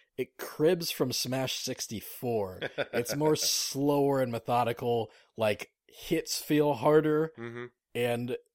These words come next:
Speaker 1: it's actually really cool. Like, even the, even the graphical style sort of is almost a smoothed over N sixty-four
Speaker 2: Mm-hmm.
Speaker 1: aesthetic.
Speaker 2: I can see it.
Speaker 1: Yeah.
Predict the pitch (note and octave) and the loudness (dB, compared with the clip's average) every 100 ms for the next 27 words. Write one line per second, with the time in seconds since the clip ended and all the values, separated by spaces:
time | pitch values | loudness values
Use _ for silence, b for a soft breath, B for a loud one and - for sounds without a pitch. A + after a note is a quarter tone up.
0 | - C#3+ F3 G#3 A3 F#3+ D#3+ E3+ D3+ - | -4 2 2 2 0 0 2 2 2 0
1 | E3+ D3 A2 G#2+ - D#3+ F3 E3+ D3 C3+ | 2 2 2 0 -2 -2 0 2 2 2
2 | A#2+ A#2 D#3 D#3 A#2 A#2+ B2+ A2+ G#2+ - | 0 -4 -4 -4 -2 -2 -2 -4 -6 -4
3 | G#2 G2+ F#2 F2+ - b b - C#3 A#2+ | 0 0 0 -4 -8 b b -8 -4 -2
4 | G#2+ G#2 F#2 - A2 A2 A2 G2+ - B2 | -2 -2 -4 -2 0 0 -2 -2 -2 -2
5 | C3+ C3+ B2+ A2+ G2 A#2 A2+ G#2+ G#2 G2 | 0 2 0 -2 -2 0 2 2 0 -2
6 | G#2 G#2+ B2+ C3+ A2 - G#2+ G#2 F#2 - | -2 -6 -6 -6 -6 -6 -2 -2 -2 -4
7 | - F#2 F#2 - - E3 A3+ - G#2 F#2+ | -6 -6 -6 -14 -6 -4 -4 -6 -4 -2
8 | A2 - A#2 G#2 E2+ | -4 -8 -2 0 -2